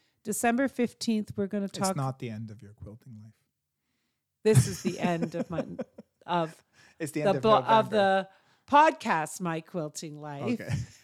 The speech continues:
Speaker 1: And then December fifteenth, we're gonna talk about what are the best and craziest games available
Speaker 2: Like
Speaker 1: and how
Speaker 2: table
Speaker 1: much
Speaker 2: games
Speaker 1: do they
Speaker 2: and
Speaker 1: cost.
Speaker 2: Okay,
Speaker 1: Yeah.
Speaker 2: fun.
Speaker 1: We're gonna talk about ones we've tried and
Speaker 2: Mm-hmm.
Speaker 1: all this stuff.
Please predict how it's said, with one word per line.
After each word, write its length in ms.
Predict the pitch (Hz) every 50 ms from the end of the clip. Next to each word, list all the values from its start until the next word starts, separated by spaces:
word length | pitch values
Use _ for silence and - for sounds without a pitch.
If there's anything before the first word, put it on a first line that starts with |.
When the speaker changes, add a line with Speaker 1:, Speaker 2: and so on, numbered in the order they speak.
| _ - -
Speaker 1:
And 160 | 208 208 208
then 260 | 214 208 214 208 208 208
December 420 | 233 220 - 269 254 254 269 285
fifteenth, 540 | - - 254 240 - - - 247 226 220 214
we're 80 | 220 208
gonna 220 | 220 226 208 208
talk 340 | 202 - 214 196 196 196 -
about 240 | 196 185 196 185 -
what 160 | 196 202 196
are 60 | 202
the 120 | 185 190 185
best 380 | 175 196 185 196 196 - -
and 140 | 208 190 180
craziest 640 | - 202 190 185 185 180 - 196 185 180 180 - -
games 340 | - 175 175 170 175 170 -
available 840 | - 175 156 175 165 160 160 160 165 170 160 - 170 160 160 151 _ _
Speaker 2:
Like 200 | - 104 98 _
Speaker 1:
and 160 | - 170 165 151
how 100 | - 117
Speaker 2:
table 60 | - -
Speaker 1:
much 80 | 135 143
Speaker 2:
games 220 | 147 151 147 139
Speaker 1:
do 100 | 131 120
they 100 | 117 113
Speaker 2:
and 120 | 104 107 113
Speaker 1:
cost. 400 | - 147 139 127 123 - - -
Speaker 2:
Okay, 100 | - 170
Speaker 1:
Yeah. 80 | 147 139 147 139 - - _ _
Speaker 2:
fun. 80 | 170 175
Speaker 1:
We're 40 | 165
gonna 220 | 165 170 156 156
talk 380 | _ - 165 151 147 - _ -
about 340 | 160 156 151 143 143 - _ _ _ _
ones 320 | 165 160 160 165 156 -
we've 160 | 170 160 - _
tried 640 | - - 202 196 196 190 190 190 190 190 196 190
and 260 | 175 156 147 151 147 -
Speaker 2:
Mm-hmm. 440 | 202 202 98 110 113 196 - - -
Speaker 1:
all 140 | 160 151 147
this 160 | 151 151 -
stuff. 400 | - - - 175 165 185 190 -